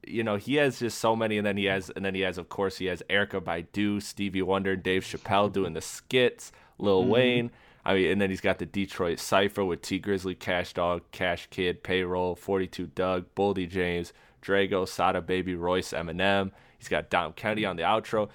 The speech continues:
Speaker 1: I mean, this is a stacked, stacked project. That's another thing, actually, I do wanna ask before we get into it, uh, because I saw that that was a little bit of a conversation with, um, and I had a conversation with my good friend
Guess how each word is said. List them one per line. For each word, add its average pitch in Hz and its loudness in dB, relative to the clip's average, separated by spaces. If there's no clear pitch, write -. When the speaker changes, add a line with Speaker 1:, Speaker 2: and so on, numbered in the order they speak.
Speaker 1:
I 95 -6
mean, 92 -4
this 139 0
is 101 -2
a 85 -6
stacked, - -2
stacked - -6
project. 90 -4
That's 135 -2
another 113 0
thing, 95 -4
actually, 87 -4
I 85 -4
do 117 -4
wanna 101 0
ask 90 -2
before 95 -6
we 87 -6
get 82 -10
into 82 -6
it, 80 -6
uh, 92 -2
because 95 -4
I 98 0
saw 117 0
that 104 0
that 101 2
was 101 0
a 98 -4
little 107 2
bit 104 -2
of 92 -6
a 90 -8
conversation 92 -4
with, 87 -8
um, 87 -2
and 95 -6
I 95 2
had 98 -2
a 95 -6
conversation 92 -4
with 90 -8
my 85 -6
good 90 -6
friend 90 -8